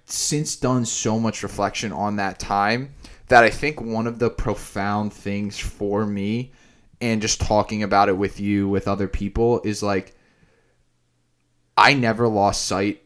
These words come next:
of the person I was before that dark time. You know what I'm saying? Like, I knew what it take, what it took to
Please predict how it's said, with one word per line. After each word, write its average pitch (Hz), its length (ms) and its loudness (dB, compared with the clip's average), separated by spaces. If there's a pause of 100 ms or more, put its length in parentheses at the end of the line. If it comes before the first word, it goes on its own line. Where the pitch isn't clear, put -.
of 95 160 -6
the 98 80 -8
person 113 680 -6 (760)
I 107 120 2
was 104 240 0
before - 320 -8
that 60 180 -10
dark - 200 -12
time. - 240 -14 (280)
You 117 140 -4
know 117 80 2
what 120 100 2
I'm 120 60 -2
saying? 117 380 0
Like, 107 300 0 (840)
I 123 120 4
knew 127 180 2
what 127 120 4
it 110 120 -2
take, 117 420 -4 (300)
what 117 200 4
it - 80 -2
took 113 240 2
to 107 180 -6